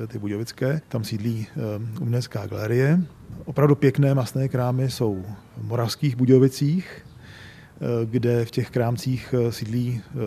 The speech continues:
muzeum zaniklých nebo zapomenutých řemesel. A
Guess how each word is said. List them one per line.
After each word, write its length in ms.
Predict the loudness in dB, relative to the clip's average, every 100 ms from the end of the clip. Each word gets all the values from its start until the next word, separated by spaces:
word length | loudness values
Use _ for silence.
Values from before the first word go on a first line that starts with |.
| -6
muzeum 600 | -6 -4 -2 0 0 -4
zaniklých 580 | -4 -6 -4 -4 -4 -4
nebo 240 | -8 -6 -6
zapomenutých 480 | -4 -4 -4 -6
řemesel. 600 | -6 -6 -2 0 2 0 -2 -8 -20 -10
A 520 | -6 -4 -4 -4 -6